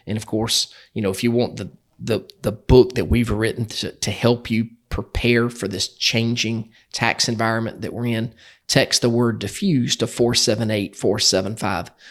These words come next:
twenty fifty. Um, and, and we'll send you a copy of that book. And that's certainly helpful. But to this point, probably most people aren't just gonna sit around and think, "Wow, two thousand twenty-three is gonna be the year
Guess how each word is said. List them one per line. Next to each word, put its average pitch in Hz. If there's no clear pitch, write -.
twenty 123
fifty. -
Um, 98
and, 98
and 104
we'll 113
send 127
you 117
a 110
copy 113
of 98
that 104
book. 104
And 113
that's 139
certainly 120
helpful. -
But 120
to 139
this 160
point, -
probably 156
most 139
people 127
aren't 120
just -
gonna 120
sit 110
around 110
and -
think, -
"Wow, 117
two 135
thousand 127
twenty-three 123
is 98
gonna 120
be 117
the 110
year 113